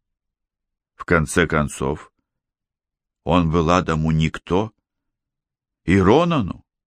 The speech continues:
Адам швырнул ему в лицо его же слова, а Ронан спустил в сортир все вторые шансы, которые давал ему Ганси.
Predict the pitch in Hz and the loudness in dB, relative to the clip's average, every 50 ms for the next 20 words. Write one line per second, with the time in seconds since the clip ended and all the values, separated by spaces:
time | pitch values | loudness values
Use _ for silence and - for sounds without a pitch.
0 | _ _ _ _ _ _ _ _ _ _ _ _ _ _ _ - - 131 160 170 | _ _ _ _ _ _ _ _ _ _ _ _ _ _ _ 0 2 2 2 2
1 | 127 101 113 101 87 82 - - - 110 123 120 120 135 143 151 151 123 104 110 | 2 0 0 0 0 -2 -4 -2 0 2 2 2 0 0 0 0 0 2 2 2
2 | 117 120 131 120 104 107 120 120 - - - 151 147 135 - _ _ - 82 90 | 2 2 0 0 0 0 -2 -2 -4 -4 -2 -2 -2 -2 -4 _ _ -4 -2 0
3 | 113 127 131 120 143 160 156 135 143 139 131 - - 123 107 92 87 67 85 151 | 2 2 2 2 2 0 0 0 0 -2 -2 -2 -2 0 2 2 2 2 2 0
4 | 160 165 - _ _ _ _ _ _ _ _ _ _ _ _ _ _ _ _ - | 0 -2 -6 _ _ _ _ _ _ _ _ _ _ _ _ _ _ _ _ 2
5 | 104 104 110 113 117 123 120 117 117 117 123 120 117 110 - - 104 104 101 - | 2 4 4 4 4 4 4 4 2 2 0 0 -2 -4 -4 0 0 0 0 0
6 | - 110 117 107 87 - - 104 101 101 78 - - - 123 117 98 - - - | 0 0 0 0 0 -2 0 0 0 0 0 -4 -2 0 0 0 0 -4 -8 -2
7 | - 113 117 107 - - - 104 98 85 92 92 87 87 82 - 92 104 110 104 | 0 0 0 0 0 0 0 2 2 4 4 2 2 2 2 2 2 2 2 0
8 | 101 - 92 - 85 78 - 87 92 90 87 87 90 90 76 85 87 82 85 92 | -2 -4 -2 -2 -2 -2 0 0 0 2 2 2 2 2 2 0 0 2 2 2
9 | 95 92 92 90 87 90 87 87 87 87 85 - 80 90 104 135 151 - - 196 | 2 2 2 0 2 2 2 2 0 -2 0 0 2 2 2 0 -2 -6 -4 -6
10 | 180 165 | -6 -6